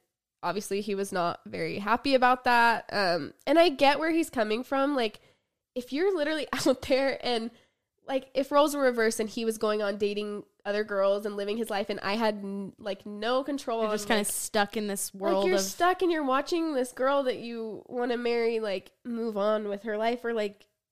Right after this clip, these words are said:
Speaker 1: have the opportunity
Speaker 2: That's
Speaker 1: to move
Speaker 2: rough.
Speaker 1: on. That's stressful. So I'm,
Speaker 2: Mm-hmm.
Speaker 1: like, not blaming him for any of this. Um,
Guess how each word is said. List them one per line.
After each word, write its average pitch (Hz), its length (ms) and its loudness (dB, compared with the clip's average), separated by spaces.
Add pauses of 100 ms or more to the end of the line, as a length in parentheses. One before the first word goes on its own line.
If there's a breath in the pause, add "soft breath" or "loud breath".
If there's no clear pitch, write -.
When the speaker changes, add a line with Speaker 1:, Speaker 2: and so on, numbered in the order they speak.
(120)
Speaker 1:
have 220 280 0
the 220 120 0
opportunity 220 680 -2
Speaker 2:
That's 277 100 -2
Speaker 1:
to 202 60 -2
move - 80 0
Speaker 2:
rough. - 120 -2
Speaker 1:
on. - 180 -4
That's 240 240 -2
stressful. - 640 -6
So - 160 -4
I'm, 208 100 -2
Speaker 2:
Mm-hmm. 302 80 -2
Speaker 1:
like, 262 200 -4
not 220 300 -4
blaming 185 400 -2
him 135 280 -6 (120)
for 185 140 -4
any 151 260 -2
of 101 80 -6
this. - 300 -10 (580 soft breath)
Um, 202 500 -2